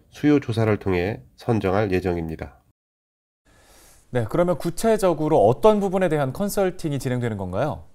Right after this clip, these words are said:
Speaker 1: 네, 주요 컨설팅 내용은 공동주택 회계 처리 기준, 주택관리업체 및 사업자 선정, 장기 수선계획,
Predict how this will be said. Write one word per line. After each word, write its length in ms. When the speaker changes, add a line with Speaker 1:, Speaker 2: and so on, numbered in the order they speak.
Speaker 1:
네, 440
주요 420
컨설팅 560
내용은 540
공동주택 800
회계 320
처리 280
기준, 480
주택관리업체 840
및 220
사업자 400
선정, 560
장기 460
수선계획, 680